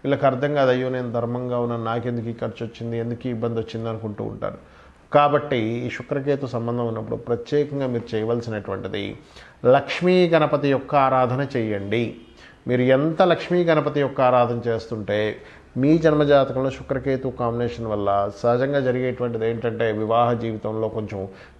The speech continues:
జీవిత భాగస్వామితో దూరంగా ఉండడము, వివాహం చే-,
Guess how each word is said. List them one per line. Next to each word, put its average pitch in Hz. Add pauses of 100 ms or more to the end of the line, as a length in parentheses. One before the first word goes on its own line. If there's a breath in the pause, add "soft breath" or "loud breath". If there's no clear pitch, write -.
జీవిత 127
భాగస్వామితో 113
దూరంగా 110
ఉండడము, 101 (500 loud breath)
వివాహం 127 (460)
చే-, 120